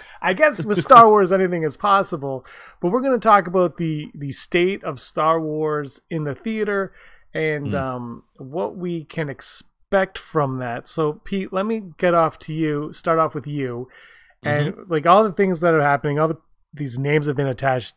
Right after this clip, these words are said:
Speaker 1: to, to movies. First of all, who do you think is going to direct the first Star Wars film since The Rise of Skywalker?
Speaker 2: <sighs> That's a great question. Um, I, I think it's probably Taika. I just think he's probably going to be, um,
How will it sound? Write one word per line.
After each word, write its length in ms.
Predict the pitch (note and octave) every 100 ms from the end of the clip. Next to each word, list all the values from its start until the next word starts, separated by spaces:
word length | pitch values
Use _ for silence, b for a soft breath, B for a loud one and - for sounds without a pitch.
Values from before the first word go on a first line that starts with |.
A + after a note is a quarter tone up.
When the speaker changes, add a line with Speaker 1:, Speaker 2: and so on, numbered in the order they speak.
| _
Speaker 1:
to, 340 | - B2+ B2+ -
to 100 | -
movies. 640 | B2 B2+ C#3+ A#2+ A2 G2+ -
First 340 | - - D#4+ G#3
of 120 | E3+
all, 140 | D#3
who 160 | - D#4
do 40 | C#4+
you 120 | F#3
think 560 | - G#3+ F3+ - - -
is 160 | D3+ B2+
going 260 | D#3 D3
to 360 | - D3+ C3+ C3
direct 420 | B2 C#3+ C#3 -
the 120 | C#3
first 440 | A2+ - D#3+ C3+ -
Star 240 | D3+ C#3
Wars 240 | C3 B2 -
film 440 | - B2 A2+ G#2+ _
since 280 | - D#3+ C3
The 120 | C#3
Rise 260 | A#2+ A2+ A2
of 60 |
Skywalker? 560 | - B2+ A2 F#2 - - _ _ _
Speaker 2:
<sighs> 380 | _ _ _ -
That's 640 | - - - G#2 - A#2+ -
a 40 |
great 260 | A#2 A2+ -
question. 580 | G#2 G#2+ - F#2 F2+ -
Um, 380 | G#2 G#2+ G#2 -
I, 160 | D3
I 140 | - F3+
think 140 | G#3
it's 100 | D3+
probably 280 | G#2+ F#2 F2+
Taika. 540 | F#2 F2+ F2+ F#2 F#2 - -
I 80 | G#2
just 240 | A2 -
think 240 | A#2+ G#2 -
he's 440 | G#2+ G2 G2 - -
probably 380 | - G2+ G2 G2+
going 200 | F#2 G2
to 120 | F#2+ F2
be, 340 | F#2+ F2+ F#2
um, 420 | F2+ F2 F2 F2